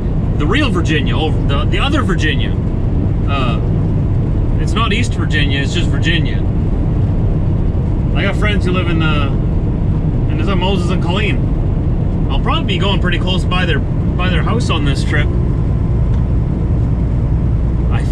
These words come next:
think they're on holidays right now, though. Good for them. They just had their second baby. The last time we hung out with them both in person was before they even had their first.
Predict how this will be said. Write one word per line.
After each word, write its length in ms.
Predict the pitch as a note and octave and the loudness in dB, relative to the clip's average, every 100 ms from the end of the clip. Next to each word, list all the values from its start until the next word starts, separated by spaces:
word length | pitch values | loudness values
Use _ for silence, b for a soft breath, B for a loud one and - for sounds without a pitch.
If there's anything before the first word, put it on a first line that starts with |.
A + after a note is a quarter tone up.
| - | 0
think 240 | - - - | 0 0 0
they're 240 | - C5+ - | 0 0 0
on 200 | - - | 0 0
holidays 600 | - D5 - - - - | 0 0 0 2 2 2
right 160 | D3 | 0
now, 280 | - C#3+ - | 0 0 0
though. 240 | - - - - - - - - - - - - - | 0 0 0 0 0 0 0 0 0 0 0 0 0
Good 160 | G3 - | 0 0
for 100 | - | 0
them. 600 | D4 - - - - - | 0 0 0 0 0 2
They 100 | F3 | 2
just 140 | F#3 | 2
had 160 | F#3 E3 | 2 2
their 100 | D#3 | 0
second 340 | E3 E3 - | 0 0 0
baby. 300 | D#3 D#3 - | 2 0 0
The 1500 | - - - - - - - - - - - - - - A3+ | 0 0 0 0 0 0 0 0 0 0 0 0 0 0 0
last 280 | A#3+ C4 - | 0 0 0
time 540 | B3+ B3+ B3 - - | 0 0 0 0 0
we 140 | - A3+ | 0 0
hung 220 | - G3 | 0 0
out 200 | G3+ - | 0 0
with 180 | - - | 0 0
them 220 | G#3+ - | 0 0
both 320 | - A#3 - | 0 0 0
in 120 | - | 0
person 760 | F#3 - - - - - - - | 0 0 0 0 0 0 0 0
was 100 | - | 0
before 340 | F3 E3 G3 G3+ | 0 0 0 0
they 140 | G3 | 0
even 120 | F#3+ | 0
had 220 | F#3+ F#3+ | 0 0
their 100 | G3 | 0
first. 480 | F#3+ - - - - | 0 0 0 0 0